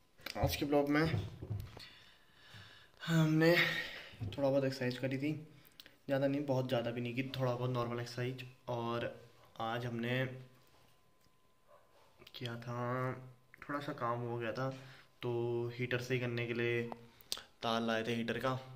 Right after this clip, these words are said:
तो heater सही किया अभी तक। तो आज ठंडा, ठंडा भी हो ही रहा है, ठंडा होने लग गया है, तो heater सही किया।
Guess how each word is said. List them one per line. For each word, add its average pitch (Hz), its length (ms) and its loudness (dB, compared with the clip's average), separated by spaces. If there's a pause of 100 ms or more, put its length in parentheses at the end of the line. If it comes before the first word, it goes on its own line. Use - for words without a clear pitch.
तो 127 60 -4
heater 120 260 -2
सही 117 220 -2
किया 117 200 -4
अभी 117 160 -4
तक। 131 220 -2 (960)
तो 117 260 -4
आज 117 280 -2
ठंडा, 135 240 0 (140)
ठंडा 143 200 0
भी 151 100 2
हो 139 100 2
ही 127 80 2
रहा 123 120 2
है, 131 180 0
ठंडा 131 220 -2
होने 131 200 2
लग 123 160 -2
गया 127 120 0
है, 127 80 -2
तो 127 100 0
heater 123 240 -2
सही 117 200 -2
किया। 131 180 2